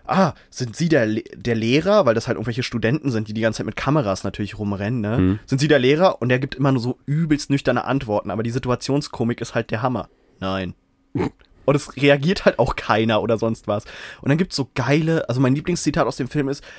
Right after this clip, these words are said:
Speaker 1: da fahren sie da irgendwie lang an so einem Kraftwerk. Dann, „Seht ihr da oben die, die Elektroleitungen?“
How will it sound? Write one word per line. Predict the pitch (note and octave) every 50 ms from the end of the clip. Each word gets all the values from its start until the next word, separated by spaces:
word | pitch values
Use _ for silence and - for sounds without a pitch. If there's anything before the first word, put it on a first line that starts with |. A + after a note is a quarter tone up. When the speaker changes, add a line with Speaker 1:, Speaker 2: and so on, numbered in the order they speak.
| - -
Speaker 1:
da | -
fahren | A2+ - A#2+ B2 C#3 D3+
sie | C3+
da | C#3 A#2+
irgendwie | D2+ C3 C3 - G#2+
lang | A2 G#2+ A#2 D3 D#3 -
an | - B2
so | A2+
einem | A2
Kraftwerk. | G#2+ - - A2 - - - D3+ D#3 F3 F3+ F3 - - - - - - _ _ -
Dann, | G#3 - F#3+ - _ _ _ _ -
„Seht | - A2 G2+ G#2+
ihr |
da | G2 G#2+
oben | F#2+ D#2+ G2+ G2+ G#2 G#2
die, | F#2 G2+ G2+ G2+ G2 F#2+ F2 - _ _ _ _ _ _ -
die | G2+ G2 F#2+ F2+ -
Elektroleitungen?“ | - G#2 A#2 A#2+ - - - B2+ B2 A#2+ B2+ - D3+ C#3 C#3+ D3+ E3 D3